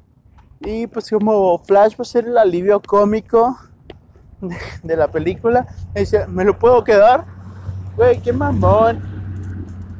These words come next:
Ya estando en el carro, eh, que lo, que se lo lleva al pinche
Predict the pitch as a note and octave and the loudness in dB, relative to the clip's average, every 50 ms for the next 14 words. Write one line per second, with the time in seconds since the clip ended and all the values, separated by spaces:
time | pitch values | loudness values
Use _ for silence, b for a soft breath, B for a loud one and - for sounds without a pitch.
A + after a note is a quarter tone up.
0 | - - - - - - - - - - - - - - - - - - - - | -16 -16 -16 -16 -16 -16 -16 -18 -16 -18 -18 -18 -18 -18 -18 -18 -20 -20 -20 -20
1 | - - - - - - - - - - - - - - - F3 F3 F#3 - A3 | -20 -20 -20 -20 -20 -20 -20 -20 -20 -20 -20 -20 -20 -20 -4 -4 -4 -2 -2 -6
2 | G#3+ A3 A#3 A#3+ A#3+ A#3+ G#3+ - - - A3+ A3+ A#3 A3+ G#3+ G#3+ A3+ - - - | -6 -6 -10 -12 -10 -10 -10 -8 -2 0 0 0 0 -2 -6 -6 -8 -12 -20 -20
3 | - - - - - - - - - - - - - - - - - - - - | -20 -20 -20 -20 -20 -20 -20 -20 -20 -20 -20 -20 -20 -20 -20 -20 -20 -20 -20 -20
4 | - - F3 D#3+ D3 D#3 D3 C#3+ D3 C#3 - - - - - - - - - B | -20 -14 -12 -10 -8 -8 -8 -10 -12 -14 -16 -20 -20 -20 -20 -20 -20 -20 -20 B
5 | B B B B B - - - E3+ E3 D#3+ C#3+ B2+ - - - - - - D3+ | B B B B B -20 -4 -2 0 0 0 -2 -4 -6 -10 -18 -20 -10 -8 -8
6 | D3 - D#3 D3 C#3+ C#3 C3+ C3 D3+ E3 F3 F#3 G3 F#3+ F#3 - G3 F#3 F#3 - | -6 -4 -4 -2 -2 -2 0 2 4 4 4 6 4 2 0 -2 -6 -6 -6 -10
7 | - G#3+ G#3 G3+ F3 C#3+ B2 C3+ C#3 | -8 -6 -6 -6 -8 -12 -14 -16 -20